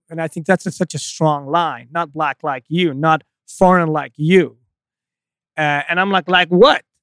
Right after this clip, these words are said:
<laughs> Not black like you. I mean, it, it, it's a, it's a very interesting,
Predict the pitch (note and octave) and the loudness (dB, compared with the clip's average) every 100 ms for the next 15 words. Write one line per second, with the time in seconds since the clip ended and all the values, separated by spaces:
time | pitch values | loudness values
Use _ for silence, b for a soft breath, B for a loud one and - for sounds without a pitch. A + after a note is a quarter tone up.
0 | _ _ - E3 F3 F3 E3 F3+ F3+ A3+ | _ _ 0 6 6 6 4 2 4 2
1 | - G3+ E3 F3+ D3+ B2+ F#3 G#3 C3+ C#3 | 4 2 2 -2 -4 -4 -6 -6 -6 -6
2 | E3 E3 E3 F3+ E3+ F#3+ G3 F3 - E3+ | -4 -2 2 2 2 -2 2 0 0 -10
3 | E3+ F3 D#3 D#3 F#3+ F#3+ G3 F#3+ F#3 D#3+ | -8 -8 -4 4 6 6 4 2 0 -4
4 | F3 D3 - C#3+ C3+ | -2 -4 -6 -8 -8